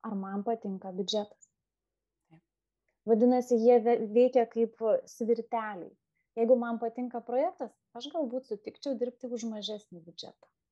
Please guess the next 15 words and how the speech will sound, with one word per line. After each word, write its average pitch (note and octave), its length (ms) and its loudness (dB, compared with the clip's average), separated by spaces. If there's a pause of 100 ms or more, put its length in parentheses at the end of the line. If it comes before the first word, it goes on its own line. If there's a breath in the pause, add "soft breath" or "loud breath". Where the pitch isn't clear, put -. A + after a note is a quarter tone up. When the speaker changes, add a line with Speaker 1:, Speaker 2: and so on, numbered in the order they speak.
(120)
Speaker 2:
Taip. C3+ 320 -20
Speaker 1:
Bet - 180 0
jeigu D4 240 10
man E4+ 160 10
nepatinka D#4 560 6
nei F3+ 320 0
projektas, C#4+ 640 0
nei C#4+ 180 2
klientas, G3+ 600 -6 (960)
nei A3+ 200 6
jo F3+ 160 2
skonis, C#4 560 0 (720)
aš G#3+ 160 -6
galiu B3 240 2
bandyti A3+ 800 -2